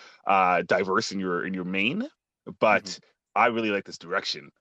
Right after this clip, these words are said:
Speaker 1: that w-, we've gone. And, uh, I gotta say, dude, you know, talking about Jax that you mentioned, I love the fact that we're going there with Sub-Zero and Jax having some kind of tie together,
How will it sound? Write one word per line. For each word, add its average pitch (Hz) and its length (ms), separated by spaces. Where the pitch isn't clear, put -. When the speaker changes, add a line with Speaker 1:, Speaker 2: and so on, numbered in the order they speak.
Speaker 1:
that 85 160
w-, 90 240
we've 90 220
gone. 92 340
And, 98 340
uh, 87 320
I - 120
gotta 240 200
say, 135 280
dude, 85 400
you 110 120
know, 87 180
talking 175 260
about 104 200
Jax 123 360
that 90 100
you 95 100
mentioned, 87 380
I 143 140
love 107 520
the 107 120
fact 110 260
that 104 160
we're 110 140
going 113 320
there 98 80
with - 100
Sub-Zero 101 440
and 95 100
Jax 107 340
having 92 320
some 95 200
kind 92 160
of 85 60
tie 92 200
together, 87 480